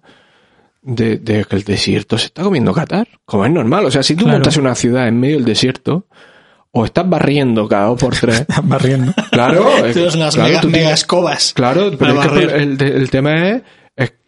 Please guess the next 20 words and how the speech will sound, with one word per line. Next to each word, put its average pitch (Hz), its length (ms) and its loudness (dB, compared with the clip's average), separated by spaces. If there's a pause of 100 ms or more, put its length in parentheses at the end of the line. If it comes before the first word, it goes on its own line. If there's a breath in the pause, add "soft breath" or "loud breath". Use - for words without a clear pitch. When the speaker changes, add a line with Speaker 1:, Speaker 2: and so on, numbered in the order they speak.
(200)
Speaker 1:
es - 80 -10
que - 120 -4
es, - 200 -6
es 151 80 -4
que - 80 0
es 165 40 -4
demencial. 123 640 0
Lo 131 160 0
del, 131 180 0
del 127 140 0
line 160 360 0
ese, 160 440 -2
Speaker 2:
Sí. - 140 -4
Speaker 1:
ese 175 140 2
es 156 100 -2
un 147 120 0
cementerio 120 600 0
de 107 60 0
gente. 110 420 -4 (1000)
Porque 127 500 -2